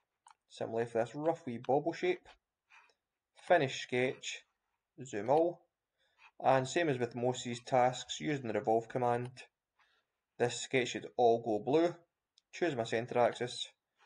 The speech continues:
and then I'm left with my Christmas bauble. Now to make this a bit more interesting for later on,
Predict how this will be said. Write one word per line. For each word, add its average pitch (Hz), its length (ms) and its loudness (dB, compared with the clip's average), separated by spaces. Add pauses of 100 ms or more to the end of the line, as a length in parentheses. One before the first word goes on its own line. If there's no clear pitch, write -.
(260)
and 117 80 -8
then 110 120 -2
I'm 110 40 -8
left 113 280 0
with 117 160 -8
my 117 80 -6
Christmas 117 400 -4
bauble. 98 480 -8 (1600)
Now 123 200 6
to 147 160 0
make 165 140 2
this 160 260 2
a - 60 -2
bit 135 220 4
more 127 220 4
interesting 123 480 -2
for 120 140 -4
later 120 400 -4
on, 120 240 -2